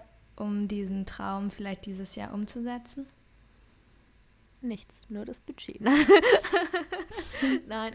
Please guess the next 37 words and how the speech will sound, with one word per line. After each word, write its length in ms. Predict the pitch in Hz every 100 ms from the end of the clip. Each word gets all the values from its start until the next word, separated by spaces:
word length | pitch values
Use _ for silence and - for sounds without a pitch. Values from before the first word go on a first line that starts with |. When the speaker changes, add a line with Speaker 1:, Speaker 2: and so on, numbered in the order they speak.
| -
Speaker 1:
Okay. 100 | 202
Speaker 2:
aber, 240 | 208 208 -
ähm, 340 | 208 202 202 202 254 330 254
nein, 380 | 208 202 226 - 208
nein, 240 | 202 220
gar 140 | 196
nicht 140 | 202 240
so, 180 | 214 196
gar 120 | 196
nicht 140 | 214
so 100 | -
krass. 280 | 208 - 214
Natürlich 420 | 202 196 220 208 214
muss 160 | 208
das 180 | 220 208
alles 260 | 214 208 208
mit, 260 | 208 -
mit 200 | 214 208
Co-, 380 | - 214 208 208 -
Corona 440 | - 220 202 226 214
zusammenstimmen 920 | - 202 202 208 - 214 208 214 214
und 280 | - 208 202
so. 200 | 208 214 - -
Das 140 | 220
ist 60 | -
auf 120 | 202
jeden 180 | 208 208
Fall 240 | 208 214
jetzt 220 | 202 196 -
so 100 | 196
ein, 440 | 190 190 - 226 - -
so 160 | - 202
ein 100 | 202
Ziel 320 | - - 208
auch, 260 | - - 190
dass, 340 | - 208 -
äh, 160 | - -